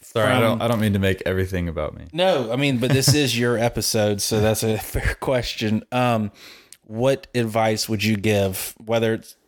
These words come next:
Speaker 2: it could be advice someone gave you, you learned a takeaway from, you know, your experience thirteen to sixteen at that treatment, well,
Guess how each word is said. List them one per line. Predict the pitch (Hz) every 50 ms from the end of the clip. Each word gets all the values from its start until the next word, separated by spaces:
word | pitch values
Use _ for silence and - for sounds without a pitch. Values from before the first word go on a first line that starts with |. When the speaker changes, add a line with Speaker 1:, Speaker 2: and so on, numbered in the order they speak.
| _ _ -
Speaker 2:
it | 117
could | - 127 113
be | 117 120 113
advice | 107 107 107 110 110 -
someone | - - 127 117 113 110 110 107 104 104 - - - - _ - - -
gave | - 110 113 120 117 127
you, | 131 131 123 117 80
you | 110 110 113 113 113 110 107 - - - - - - - - _ _ _ _ _ -
learned | 113 110 120 120 120 120 120 120 117 113 110 - - _ - _ _ _ _ _ _ _ _ _ _ _ _ _ _ _ _ _ _ _ _ _ _ - -
a | 110
takeaway | - - - - 131 127 - 120 113 110 107 107 104 104
from, | - - - 113 107 104 104 104 104 107 117 - _ -
you | 113 107
know, | 107 104
your | 104 104 104 101
experience | 95 - - - - 113 110 110 107 104 98 - - - - - - - -
thirteen | - 113 113 98 - - - 113 110 107 104
to | 101 98
sixteen | 98 - - - 117 110 - - - - 117 107 104 104 92
at | - 104 101 - -
that | 104 104 101 98 95 - _ - - - - - - - _ _ _ _
treatment, | - - 147 139 113 120 117 110 - - _ -
well, | 107 98 95 92 92